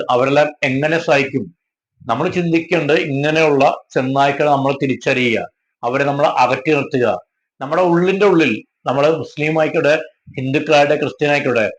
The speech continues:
എല്ലാവരുടെയും നരമ്പുകളിൽ ഓടുന്ന ബ്ലഡ് എന്ന് പറയുമ്പോൾ ഒരേ നിറം തന്നെയാ. ആർക്കും പച്ച കളർന്നോ ഇല്ലെങ്കിൽ ചുവപ്പ് കളർന്നോ ഇല്ലെങ്കിൽ കാവി കളർന്നോ ഒന്നുമില്ല. എല്ലാരെയും ബ്ലഡിന്റെ കളർ ഒരേ കളറാണ്. നമ്മുടെ ഈ ചാനൽ ആദ്യമായിട്ട്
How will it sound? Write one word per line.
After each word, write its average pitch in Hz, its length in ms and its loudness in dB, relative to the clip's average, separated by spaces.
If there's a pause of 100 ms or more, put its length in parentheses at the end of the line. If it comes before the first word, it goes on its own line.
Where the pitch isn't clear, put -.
(280)
എല്ലാവരുടെയും 151 600 4 (140)
നരമ്പുകളിൽ 139 580 2
ഓടുന്ന 143 300 2 (180)
ബ്ലഡ് 127 280 0
എന്ന് 147 140 0
പറയുമ്പോൾ 139 260 2 (360)
ഒരേ 127 160 6 (140)
നിറം 147 240 4
തന്നെയാ. 139 320 4 (500)
ആർക്കും 127 300 0 (160)
പച്ച 131 200 -2 (120)
കളർന്നോ 143 460 2
ഇല്ലെങ്കിൽ 143 220 -2
ചുവപ്പ് 123 260 0
കളർന്നോ 139 400 2
ഇല്ലെങ്കിൽ 131 340 -4
കാവി 131 300 0
കളർന്നോ 143 360 0 (460)
ഒന്നുമില്ല. 185 380 2 (480)
എല്ലാരെയും 160 520 4
ബ്ലഡിന്റെ 151 360 2
കളർ 147 180 4 (440)
ഒരേ 147 160 4 (160)
കളറാണ്. 143 380 2 (1000)
നമ്മുടെ 196 260 8
ഈ - 20 6 (100)
ചാനൽ 180 260 4 (280)
ആദ്യമായിട്ട് 190 440 4